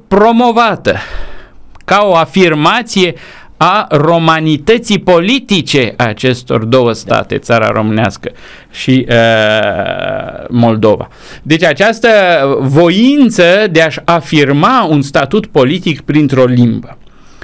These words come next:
E, eu cred că e un mare avantaj când ai o asemenea națiune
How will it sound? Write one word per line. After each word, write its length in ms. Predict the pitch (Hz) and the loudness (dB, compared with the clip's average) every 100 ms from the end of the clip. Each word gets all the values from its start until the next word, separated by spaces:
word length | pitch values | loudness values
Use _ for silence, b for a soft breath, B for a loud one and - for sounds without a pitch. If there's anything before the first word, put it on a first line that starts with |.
| B _ _ - | B _ _ -16
E, 260 | - 208 - - - - _ _ - - - - - | 0 0 0 -12 -20 -20 _ _ -20 -20 -20 -20 -10
eu 320 | 160 165 214 | -4 2 2
cred 260 | 214 226 196 | 2 0 0
că 100 | 208 | 0
e 40 | |
un 220 | 175 170 | 2 2
mare 240 | 214 240 214 | 0 0 -2
avantaj 600 | 185 175 156 170 135 110 - B B | -2 -2 0 0 0 -4 -10 B B
când 280 | - 131 123 | -2 2 4
ai 220 | 147 180 | 2 2
o 60 | 156 | 0
asemenea 460 | 139 127 170 160 147 | 0 0 0 2 0
națiune 640 | 131 117 170 165 139 110 | -2 -2 -2 0 0 -2